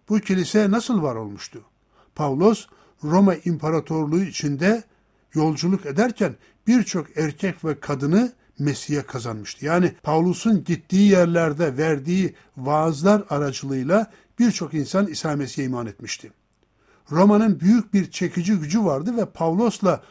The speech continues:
Roma İmparatorluğu'nun çeşitli yerlerinde tanışmış olan birçok kişi oradaydı. "Bundan emin misin?" diye sorabilirsiniz. Evet, Pavlus'u Korintos'a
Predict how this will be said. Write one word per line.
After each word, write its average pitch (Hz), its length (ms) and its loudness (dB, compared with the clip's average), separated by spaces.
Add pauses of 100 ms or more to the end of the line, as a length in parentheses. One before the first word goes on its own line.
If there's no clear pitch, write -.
(220)
Roma 196 280 6
İmparatorluğu'nun 160 880 0
çeşitli 180 540 -2
yerlerinde 156 520 2
tanışmış 151 500 -6
olan 143 240 -2 (280)
birçok 214 400 0
kişi 208 260 -4
oradaydı. 123 540 -6 (760)
"Bundan 156 400 2 (460)
emin 220 220 6
misin?" 139 360 0
diye 143 240 -2
sorabilirsiniz. 127 960 -8 (1700)
Evet, 214 380 0 (1300)
Pavlus'u 156 640 0 (420)
Korintos'a 180 800 0